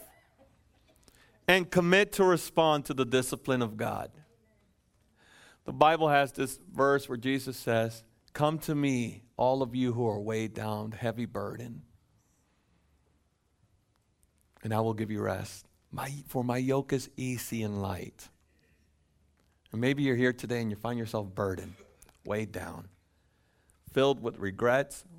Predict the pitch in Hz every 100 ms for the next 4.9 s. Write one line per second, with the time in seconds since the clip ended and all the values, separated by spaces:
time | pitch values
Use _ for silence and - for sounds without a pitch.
0 | - 117 - 104 - 127 135 - 151 -
1 | - 101 123 113 95 101 101 120 123 -
2 | 131 90 - 120 123 123 113 - 117 120
3 | 135 139 - _ _ - 139 143 139 135
4 | 120 127 135 175 180 110 98 92